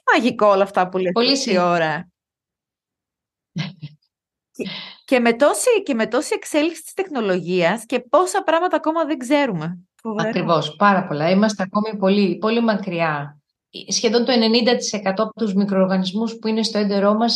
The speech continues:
Speaker 2: δεν τους, δεν τους ξέρουμε και πολύ περισσότερο δεν τους έχουμε στα χέρια μας, δεν μπορούμε να τους καλλιεργήσουμε.
Speaker 1: Τώρα με το A I πιστεύεις ότι θα,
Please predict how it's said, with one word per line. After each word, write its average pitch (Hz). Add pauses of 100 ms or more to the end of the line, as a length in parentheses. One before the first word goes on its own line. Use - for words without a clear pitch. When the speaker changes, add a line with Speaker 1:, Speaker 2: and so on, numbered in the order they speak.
(160)
Speaker 2:
δεν 233
τους, 220 (180)
δεν 233
τους 202
ξέρουμε 196
και 196
πολύ 202
περισσότερο 233
δεν 247
τους 254
έχουμε 262
στα 247
χέρια 220
μας, 190
δεν 214
μπορούμε 226
να 233
τους 226
καλλιεργήσουμε. 196
Speaker 1:
Τώρα 262
με 277
το 247
A 220
I -
πιστεύεις 233
ότι 233
θα, 170